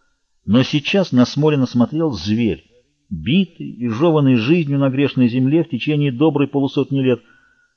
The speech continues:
Глядя в это лицо, Смолин окончательно поверил старым барачным рассказам украдкой. Ни один следак этого в жизни не доказал,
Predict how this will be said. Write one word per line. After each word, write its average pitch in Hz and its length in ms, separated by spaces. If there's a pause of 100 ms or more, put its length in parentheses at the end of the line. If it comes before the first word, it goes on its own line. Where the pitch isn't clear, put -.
(600)
Глядя 170 440
в - 20
это 165 140
лицо, 151 340
Смолин 165 400 (800)
окончательно 135 720
поверил 135 400
старым 110 300
барачным 107 400
рассказам 120 460
украдкой. 117 520 (460)
Ни 104 200
один 170 400
следак 147 520
этого 127 280
в 107 100
жизни 120 340
не 107 80
доказал, 131 600